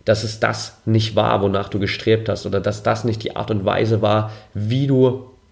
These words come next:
als Athlet leben wolltest und was du für Ergebnisse haben wolltest. Also hier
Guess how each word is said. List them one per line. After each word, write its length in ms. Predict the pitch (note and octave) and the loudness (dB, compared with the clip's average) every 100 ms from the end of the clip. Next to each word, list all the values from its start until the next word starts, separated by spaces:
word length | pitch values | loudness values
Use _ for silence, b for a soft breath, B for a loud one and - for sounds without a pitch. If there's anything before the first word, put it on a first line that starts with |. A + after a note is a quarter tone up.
| _ _ _ _ _ _ _ | _ _ _ _ _ _ _
als 240 | G#2+ A2+ - | 0 0 2
Athlet 680 | A2 - A2 B2+ B2+ - | -4 -2 4 4 4 -2
leben 400 | G#2 G#2 C3 B2 | -2 2 4 2
wolltest 320 | G2+ G2 G2 G2+ | 0 0 -2 -6
und 120 | F#2+ | -4
was 160 | G#2+ | -4
du 80 | - | -4
für 100 | G2 | -2
Ergebnisse 560 | F2 F#2 G#2+ G#2+ F#2+ F2+ | -2 -2 -4 -4 -8 -10
haben 200 | F2+ F2+ | -12 -8
wolltest. 340 | F2 F2 - | -8 -10 -8
Also 160 | - G#2 | -6 -4
hier 320 | A#2+ C#3 C#3 | 0 4 2